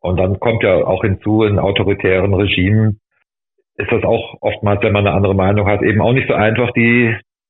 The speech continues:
zum Ausdruck zu bringen. Und deswegen sind ja persönliche Begegnungen auch, auch, äh, auch wichtig und sollten halt ermöglicht werden. Und ich bedauere sehr, dass ich eben, äh, da auch keine,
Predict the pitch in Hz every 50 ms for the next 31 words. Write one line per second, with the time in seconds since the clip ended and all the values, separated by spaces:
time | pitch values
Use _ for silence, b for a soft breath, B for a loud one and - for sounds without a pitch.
0 | _ _ _ _ _ - 120 92 85 101 120 120 - 139 127 120 - _ - 131
1 | 117 - 117 127 123 131 127 120 113 107 113 107 107 - 113 120 117 117 117 113
2 | - - - 117 120 120 - 123 110 - 117 107 90 101 104 107 110 113 - 120
3 | 98 92 87 92 104 107 107 - 113 110 110 107 82 - 90 98 98 107 101 -
4 | - _ B B B B B B B B B B _ - - 117 117 110 110 117
5 | 113 - - 104 101 98 98 - - 92 104 101 98 107 151 151 - - 101 107
6 | 117 - - - - - 98 101 95 - 98 101 104 101 147 101 98 104 104 104
7 | 104 95 98 101 120 139 131 143 151 156 151 - 87 87 85 82 71 85 78 85
8 | 90 82 - - - 85 - - 85 87 87 101 107 113 110 104 - 95 98 104
9 | 107 110 104 - 104 - - - - 104 98 98 101 104 92 82 - 95 98 98
10 | 95 95 87 92 87 - - 90 - - - 95 92 98 98 101 104 101 98 101
11 | 98